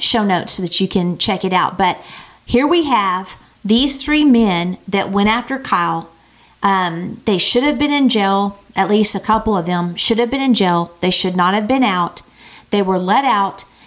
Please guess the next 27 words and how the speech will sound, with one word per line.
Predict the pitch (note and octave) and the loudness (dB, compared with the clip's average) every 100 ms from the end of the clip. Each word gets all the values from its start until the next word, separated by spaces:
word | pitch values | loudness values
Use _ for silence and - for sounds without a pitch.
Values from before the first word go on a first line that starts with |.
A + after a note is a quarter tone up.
| - - | -14 -2
and | G3+ G3 F#3 F#3 - | 0 2 0 -2 -2
it | G3 | 2
was | F#3 F3+ | 2 2
during | G3+ G#3+ | 2 2
a | C4 | 2
riot. | B3 A3+ G3+ G3 - - _ _ - | 2 2 0 -4 -6 -12 _ _ -6
And | G3 F#3+ F3+ F#3 - - | 0 0 0 -6 -8 0
all | G3+ | 2
of | G#3+ | 2
a | A#3+ | 0
sudden, | A#3 C#4 C#4 G3+ F3+ F3+ - - - | 2 2 2 0 -4 -6 -10 -20 -2
instead | G3+ F#3+ A3+ G#3 | 0 2 0 0
of | F#3+ F#3+ | -2 0
any | G#3+ A#3 B3+ | 0 2 2
of | G#3 | 2
the | G3 F#3 - | 0 -2 -2
real | G#3 C#4+ F4 G#3 | 2 4 4 0
actors | G3 - F#3+ F#3 | -2 -2 -2 0
who | A3 | 2
actually | G#3 G3+ - G3+ | 2 2 0 -2
burned | D#3+ A3 A3+ A3+ | 0 0 2 2
down | G3+ F#3 | 0 2
buildings, | A3 D4 A3 F#3+ | 0 2 2 2
those | G#3 D4 | 2 0
charges | - C4 G#3 G3 F3+ | 0 0 0 0 0
were | G3 | -2
dismissed. | F3+ E3 - A#3+ F#3+ E3 | 0 -2 0 0 0 -2